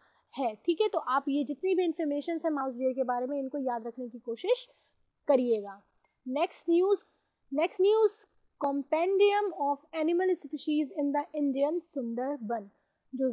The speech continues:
Zoological Survey of India है उसने एक compendium release किया है। Compendium means सारांश, Publish किया है compendium जो हमारे Sundarban में animal species रहते हैं उनके ऊपर इन्होंने एक compendium release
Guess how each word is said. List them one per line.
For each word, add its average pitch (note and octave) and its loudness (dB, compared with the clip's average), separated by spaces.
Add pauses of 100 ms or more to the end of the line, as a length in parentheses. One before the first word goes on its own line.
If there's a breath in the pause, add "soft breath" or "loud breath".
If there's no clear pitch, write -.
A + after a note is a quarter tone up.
Zoological D4 4
Survey C#4 0
of C4+ -2 (120)
India D4 0
है C#4+ -4 (400)
उसने D#4+ 2 (200)
एक C#4 -2
compendium D4 2
release B3+ -2
किया A#3+ -4
है। A3+ -4
Compendium C4+ -2
means E4 0 (300)
सारांश, A3 -8 (520)
Publish C#4+ 4
किया D#4+ 4
है D#4 2
compendium D#4+ 0 (280 soft breath)
जो E4 4
हमारे D4+ 0
Sundarban C#4 -2
में C#4 -2
animal C#4 -2
species C4 -6
रहते B3 -4
हैं D#4 -2 (300 soft breath)
उनके F4+ 4
ऊपर D#4+ 2
इन्होंने B3+ -2
एक C#4 -6
compendium B3 -4
release B3+ 0